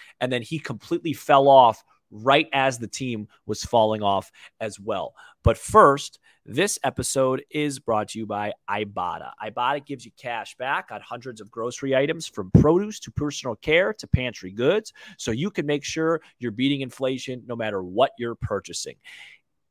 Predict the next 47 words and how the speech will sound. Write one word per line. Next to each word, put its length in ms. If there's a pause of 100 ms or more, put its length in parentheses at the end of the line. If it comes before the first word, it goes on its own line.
Either 260
link 240
your 120
loyalty 440
account 320
or 60
upload 340
your 120
receipt 420
after 280
you 100
shop 340
and 100
get 120
your 120
cash 360
back. 320
It's 160
that 240
easy. 440
Download 400
the 80
Ibotta 360
app 260
now 300
and 100
use 160
code 240
M 140
L 120
B 200
to 80
start 320
earning 260
real 240
cash 420
back. 340
Just 180
go 100
to 60
the 140
App 160
Store, 380
Store 340
or 60
Google 320
Play 400